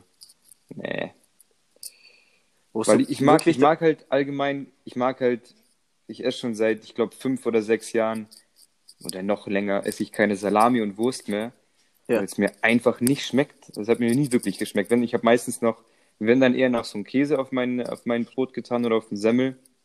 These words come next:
Speaker 2: Mhm.
Speaker 1: Ähm, das ist aber auch schon ewig nicht mehr und mittlerweile esse ich auch richtig selten Brot oder Semmel irgendwie,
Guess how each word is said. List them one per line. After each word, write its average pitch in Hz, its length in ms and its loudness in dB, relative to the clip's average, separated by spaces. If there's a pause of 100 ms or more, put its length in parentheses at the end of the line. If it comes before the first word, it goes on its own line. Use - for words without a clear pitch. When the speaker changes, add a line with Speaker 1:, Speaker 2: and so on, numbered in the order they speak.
Speaker 2:
Mhm. 117 220 -12 (840)
Speaker 1:
Ähm, 104 300 2
das 107 120 -2
ist - 60 0
aber 107 160 6
auch 113 80 0
schon 110 200 -6
ewig 131 360 2
nicht 127 180 -2
mehr 127 200 0
und 110 80 0
mittlerweile 107 420 0
esse 104 160 -10
ich - 100 -10
auch 98 200 -10
richtig 113 320 -2
selten 107 320 2
Brot 110 280 -4
oder 101 180 0
Semmel 98 300 -2
irgendwie, 90 420 -4